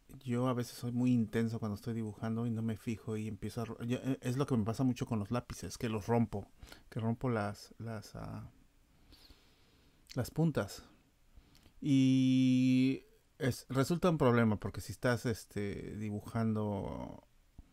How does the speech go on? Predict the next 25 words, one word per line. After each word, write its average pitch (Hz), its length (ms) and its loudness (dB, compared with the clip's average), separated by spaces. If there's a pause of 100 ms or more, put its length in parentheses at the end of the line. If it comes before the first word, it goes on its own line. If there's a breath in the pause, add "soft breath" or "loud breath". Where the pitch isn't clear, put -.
(640 soft breath)
con 107 200 -2
tiempo, 107 640 2
eh, 110 120 -10 (200)
por 113 120 -4
ejemplo 104 260 -4
en 107 60 -2
los 104 160 -8
workshops 107 460 -6
con 104 160 -6
las 101 160 -8
poses, 110 440 -6
que - 120 -14
estás 104 200 -10
haciendo 107 340 -6
poses 101 340 -10
de 113 80 -4
un 113 100 0
minuto, 113 400 0
de 101 100 -2
dos 107 220 -2
minutos 113 440 -2
y 107 40 -4
rompes 107 400 -2
tu 120 120 -6
lápiz, 110 500 -4